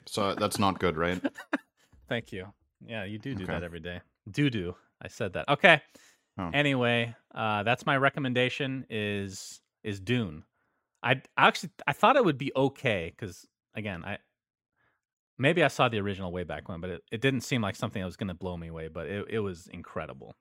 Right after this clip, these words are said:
Speaker 2: I fucking loved it. But yeah, I saw it in the theater. It was too loud, actually. It was, like, hurting my ears. But I'll probably watch it on H B O Max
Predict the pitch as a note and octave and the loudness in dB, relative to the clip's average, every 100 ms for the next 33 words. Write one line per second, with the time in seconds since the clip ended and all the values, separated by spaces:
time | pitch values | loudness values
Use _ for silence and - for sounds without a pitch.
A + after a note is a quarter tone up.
0 | - F2 - F#2 - E2 E2 D#2+ D#2+ - | -10 -10 -6 -8 -8 -10 -10 -10 -12 -12
1 | - - - _ A#2+ A2 F#2+ B2+ - D#3 | -20 -20 -20 _ 2 2 2 0 6 6
2 | E3+ E3+ - D#3 D3+ D3+ C3+ B2 A2+ - | 6 2 -2 0 2 2 2 0 -4 -6
3 | - F#3 F3+ B2+ A#2 C3+ D3 C3 C3 - | -4 -2 2 6 8 8 6 2 0 -2
4 | C#3+ D3 D3+ - _ _ _ - G#2 A2 | -4 -4 -4 -12 _ _ _ -16 -4 -4
5 | - _ E3 E3+ C#3+ A2 - A#2+ F#2+ E2+ | -4 _ 4 6 4 0 0 -2 -2 -4
6 | F2+ - - _ _ _ _ _ _ _ | -12 -18 -20 _ _ _ _ _ _ _
7 | F#2+ F#2 - _ _ _ _ _ A2+ C#3 | -2 -2 -6 _ _ _ _ _ 0 4
8 | C3 A#2 A#2 - F#2+ _ - G#2+ A2+ A2 | 6 6 4 2 -8 _ -10 -6 -4 -4
9 | - G#2+ F#2+ F#2+ G2+ - - | -4 -4 -4 -4 -6 -8 -20